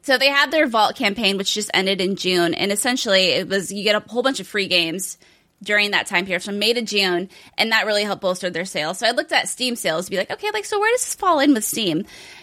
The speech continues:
And here we go. Steam has ninety million active users and twenty million concurrent. So, I mean, they're, like, thirty million behind, but I would say, you know, for a,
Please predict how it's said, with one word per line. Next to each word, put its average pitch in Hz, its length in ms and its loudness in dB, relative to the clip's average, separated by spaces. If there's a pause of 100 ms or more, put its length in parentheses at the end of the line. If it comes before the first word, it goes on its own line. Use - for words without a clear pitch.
(220)
And 226 880 2
here 208 180 -4
we 175 80 -2
go. 165 300 0
Steam 294 400 0
has 220 340 0
ninety 247 380 0
million 202 340 -2
active 175 340 -2
users 165 520 -2
and 202 160 -2
twenty 233 380 0
million 196 400 2
concurrent. 180 600 -4 (340)
So, 254 160 -4
I 247 180 2
mean, 277 300 0 (140)
they're, 480 100 -4 (160)
like, - 80 -20
thirty 453 320 2
million 330 320 2
behind, 262 520 2
but 254 120 0
I 240 80 2
would 247 160 -2
say, 208 260 2
you 254 100 -4
know, 170 220 -4
for 208 180 -8
a, 190 240 -2